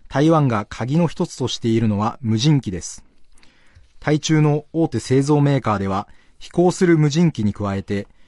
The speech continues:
水中無人機や無人艇の開発を進めています。これらに高度なカメラや爆弾を搭載することで、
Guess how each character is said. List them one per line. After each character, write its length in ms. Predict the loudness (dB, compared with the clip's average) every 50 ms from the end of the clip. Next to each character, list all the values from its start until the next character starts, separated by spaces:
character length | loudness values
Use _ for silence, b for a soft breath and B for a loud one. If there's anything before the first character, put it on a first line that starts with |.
| _ _ -20
水 260 | -6 -2 0 0 0
中 220 | 2 2 2 4
無 120 | 4 4 4
人 240 | 4 2 2 2 0
機 120 | 0 -2
や 200 | -2 -2 -4 -6 _
無 140 | -2 -2 0
人 200 | 2 2 2 2
艇 160 | 2 2 2
の 120 | 2 0 0
開 180 | 0 0 0
発 240 | 0 0 -2 0 -2
を 60 | -2
進 180 | -2 -2 -2 -2
め 80 | -2
て 100 | -2 -4
い 80 | -4 -4
ま 80 | -4 -6
す。 220 | -8 -10 -16 -20 -20 _ _ -20 _ _ -20 _ _ _ _ _ _ _ _ -20 _ _ _ _ _ _ _ _ _ _ _ -20 -16 -8
こ 120 | -2 0
れ 80 | 2 2
ら 140 | 4 2
に 100 | 2 0
高 240 | -2 -2 0 0 2
度 80 | 2 2
な 100 | 0 0
カ 140 | -2 -2 0
メ 80 | 0
ラ 100 | 0 -2 -2
や 200 | -4 -6 -8 -10 _ _
爆 220 | -6 -4 -4 -2 0
弾 200 | 0 0 0 -2
を 60 | -4
搭 180 | -2 -2 -2 -2
載 220 | 0 -2 -4 -2
す 120 | -2 -4 -6
る 80 | -4 -4
こ 100 | -4 -4
と 120 | -4 -6
で、 180 | -6 -8 -10